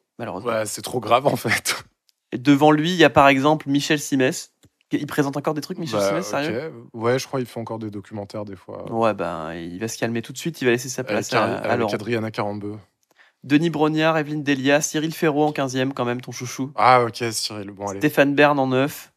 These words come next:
Speaker 1: Nico Saliagas en sept, Philippe Etchebest en cinq, à égalité avec Karine
Speaker 2: Putain,
Speaker 1: Le Marchand.
Speaker 2: dans le petit R M six, là, qui prend
Speaker 1: Et
Speaker 2: de la
Speaker 1: Julien
Speaker 2: place.
Speaker 1: Courbet en sept.
Speaker 2: Ok. Et, euh, alors, m-, moi, parlons du style Reichmann. <laughs> Moi, je sais pas, j'ai beaucoup de mal avec, euh, je trouve ça très ringard, en fait.
Speaker 1: Ouais, bah.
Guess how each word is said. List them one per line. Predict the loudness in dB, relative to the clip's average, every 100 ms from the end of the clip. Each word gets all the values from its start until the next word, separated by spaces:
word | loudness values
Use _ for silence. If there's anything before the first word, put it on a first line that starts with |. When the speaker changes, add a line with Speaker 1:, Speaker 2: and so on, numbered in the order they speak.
| -4
Speaker 1:
Nico | -2 -2
Saliagas | -2 -2 -2 -2 -2 -4
en | -6 -6
sept, | -2 -2 -2 -6 -6 _ _
Philippe | -4 0 0
Etchebest | 2 4 4 0
en | 0
cinq, | 0 -2 -6 _ _ _ _
à | 4
égalité | 6 4 4 2
avec | 4
Karine | 2
Speaker 2:
Putain, | 6 6
Speaker 1:
Le |
Marchand. | 6 4
Speaker 2:
dans | 2
le |
petit | 2
R |
M | 0
six, | -2 -2 -2
là, | -6
qui | -8
prend | -10 0
Speaker 1:
Et |
Speaker 2:
de | 2
la |
Speaker 1:
Julien | 2 2
Speaker 2:
place. | 2
Speaker 1:
Courbet | 0 4 4
en | 4
sept. | 2 -4 -6 -16 _ _ -14
Speaker 2:
Ok. | -6 -2
Et, | -2 -6 _ _ -6
euh, | 0 2 0 2
alors, | 4 4
m-, | 2 -6 _ _ _
moi, | -4 2 0 6
parlons | 6 6 4
du | 0
style | -2 -4 0
Reichmann. | 2 0 0 0 2 2
<laughs> | 0 -12 -16 -18 _ _ -20 -20 -20 _ _ _ -16 -16 -16 -20 -20 2
Moi, | 2
je | 2
sais | -4 -4
pas, | 0 2
j'ai | 2
beaucoup | 0 -2 0
de | 4
mal | 6 6
avec, | 4 0 0
euh, | 0 0 -2
je | -6
trouve | -6 0
ça | 2
très | 2 2 4
ringard, | 6 4 6 4
en | 4
fait. | 0 -4 -4 -4
Speaker 1:
Ouais, | 2 2 0
bah. | -8 -12 -20